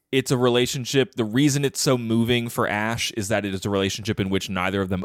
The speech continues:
owe each other anything. Every other relationship in the book is predicated on some sort of debt, literal or emotional. And for them to have a, like, mature <laughs> relationship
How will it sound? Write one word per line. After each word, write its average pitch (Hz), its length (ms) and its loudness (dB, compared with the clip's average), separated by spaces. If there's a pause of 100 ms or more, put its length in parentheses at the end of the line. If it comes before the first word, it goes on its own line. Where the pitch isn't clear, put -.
(120)
owe 101 220 4
each 95 240 -4
other 92 280 0
anything. - 640 -10
Every 139 340 2
other 135 180 4
relationship 107 500 0
in 98 80 -2
the 92 60 0
book 90 240 0
is 90 100 -4
predicated 92 540 -2
on 87 140 -4
some 95 200 -2
sort 92 220 0
of 85 180 -6
debt, 92 340 -2
literal 95 440 0
or 87 160 2
emotional. 117 640 -2 (500)
And 95 600 -2 (760)
for 147 180 2
them 123 280 2
to 143 140 2
have 104 360 0
a, 107 140 2
like, 92 420 -2
mature 120 720 2
<laughs> - 0 -
relationship 131 840 -2